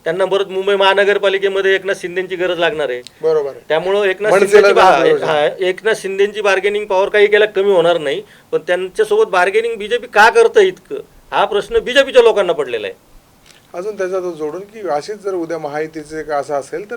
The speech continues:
Speaker 2: महायुतीसमोर, अ, महायुतीला उद्या मनसेलाही सामावून घ्यायचं आहे.
Speaker 1: हा.
Speaker 2: जर त्यांचे ते राज ठाकरेंसाठी काही सभा ठिकाणी
Speaker 1: मुंबई
Speaker 2: नाही.
Speaker 1: पा-, महापालिका पाहिजे असेल तर त्यांना मनसेला पण द्यायचं. आता ज्या पदवीधरची निवडणुकीमध्ये अभिजित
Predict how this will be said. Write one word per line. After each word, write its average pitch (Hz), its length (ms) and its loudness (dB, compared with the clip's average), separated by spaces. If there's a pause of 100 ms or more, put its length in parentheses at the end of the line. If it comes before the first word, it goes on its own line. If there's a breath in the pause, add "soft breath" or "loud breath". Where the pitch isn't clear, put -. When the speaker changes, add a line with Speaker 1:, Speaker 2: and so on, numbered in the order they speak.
Speaker 2:
महायुतीसमोर, 165 720 -10 (420 loud breath)
अ, 143 160 0
महायुतीला 170 500 -4
उद्या 180 180 -2
मनसेलाही 170 480 -2
सामावून 143 360 -6
घ्यायचं 120 280 -12
आहे. 110 120 -16 (220)
Speaker 1:
हा. 143 180 -2
Speaker 2:
जर - 60 4
त्यांचे 156 240 -4
ते 165 240 -2
राज 156 180 0
ठाकरेंसाठी 151 520 -6
काही 156 80 -6
सभा 151 240 -2
ठिकाणी 180 220 0
Speaker 1:
मुंबई 226 180 4
Speaker 2:
नाही. - 0 -
Speaker 1:
पा-, 202 240 4
महापालिका 202 520 0
पाहिजे 202 280 0
असेल 202 300 -2
तर 208 60 -2
त्यांना 196 260 -4
मनसेला 190 380 -4
पण 196 160 -6
द्यायचं. 156 240 -2
आता 151 220 -2
ज्या 170 320 0
पदवीधरची 165 640 -4
निवडणुकीमध्ये 170 680 -4
अभिजित 139 340 -6